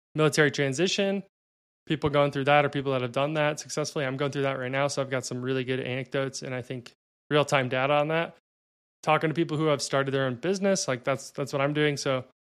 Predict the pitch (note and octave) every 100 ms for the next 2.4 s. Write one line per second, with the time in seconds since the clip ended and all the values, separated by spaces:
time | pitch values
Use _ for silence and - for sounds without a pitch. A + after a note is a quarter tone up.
0 | _ _ - C#3 C3+ C#3 C#3 C3+ C3 C#3+
1 | B2+ C3 - C#3 C#3+ C#3 C3+ C3 - C3+
2 | C#3 C3 B2+ -